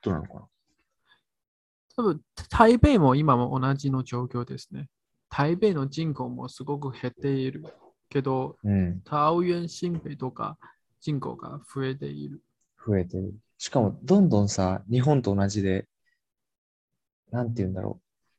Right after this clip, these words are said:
Speaker 2: 都市だな。
Speaker 1: どんどん遠くに行ってるよね。その前は、例えばさ、ヨンフとか、バンチャオ。
Speaker 2: うん。
Speaker 1: 台北に近い新北市のところが増えたでしょ。
Speaker 2: うんうんうん。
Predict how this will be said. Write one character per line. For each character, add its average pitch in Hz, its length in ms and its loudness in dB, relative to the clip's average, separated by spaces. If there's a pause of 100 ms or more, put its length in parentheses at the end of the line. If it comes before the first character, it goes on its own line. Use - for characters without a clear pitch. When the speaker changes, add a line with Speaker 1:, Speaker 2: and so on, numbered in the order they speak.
(520)
Speaker 2:
都 - 220 -2
市 131 260 -10
だ 143 40 -16
な。 120 100 -14
Speaker 1:
ど 185 280 6
ん - 20 4
ど 123 160 4
ん 110 100 0
遠 147 240 4
く 143 140 0
に 107 140 4
行 98 100 -2
っ - 20 -20
て 101 140 2
る 92 80 4
よ 85 100 0
ね。 - 140 -10 (240)
そ - 160 -8
の 110 80 0
前 151 240 4
は、 127 160 2
例 127 220 0
え 107 40 4
ば 98 140 -2
さ、 80 260 -6 (760)
ヨ 110 180 4
ン 104 100 2
フ 110 320 4
と 107 140 -4
か、 90 340 -4 (100)
バ 95 140 -2
ン 92 80 -8
チ 95 140 -2
ャ 85 120 2
オ。 101 200 -6 (220)
Speaker 2:
う 139 60 -10 (120)
ん。 139 60 -16
Speaker 1:
台 160 260 2
北 165 180 4
に 117 140 -2
近 156 320 0
い 107 320 4
新 107 360 0
北 107 200 6
市 - 200 -2
の 87 120 -8
と 92 100 -4
こ 95 120 0
ろ 95 80 4
が 82 200 -2 (420)
増 104 140 2
え 92 60 4
た 82 160 -2
で 85 100 -12
し - 80 -14
ょ。 - 80 -14 (360)
Speaker 2:
う 147 60 -2
ん 143 40 0
う 139 40 -2
ん 131 60 -6 (240)
う 131 120 -8
ん。 143 80 -14